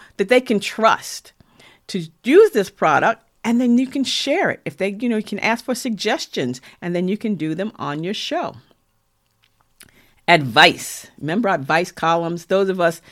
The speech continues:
that are older remember reading the Dear Abby columns. They were so fun. <laughs> Now you can do it with a podcast. You can solicit questions from your audience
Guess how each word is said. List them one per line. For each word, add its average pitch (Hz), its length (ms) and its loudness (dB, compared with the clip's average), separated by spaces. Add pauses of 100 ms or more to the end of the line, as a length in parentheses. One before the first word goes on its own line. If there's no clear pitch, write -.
(360)
that 202 120 4
are 175 140 4
older 147 400 0
remember 165 880 0
reading 151 580 -2
the 160 100 0
Dear 196 360 2
Abby 180 380 6
columns. 135 800 -4 (240)
They 240 120 0
were 165 100 2
so 160 280 -2
fun. - 460 -6
<laughs> - 540 -4
Now 220 340 4
you 320 160 2
can 247 240 2
do 202 140 4
it 190 60 2
with 214 140 -2
a 226 60 -6
podcast. 233 720 -4 (460)
You 202 100 0
can 185 160 -2
solicit 160 600 -2
questions 180 720 -4
from 139 260 -4
your 196 240 -2
audience 143 640 0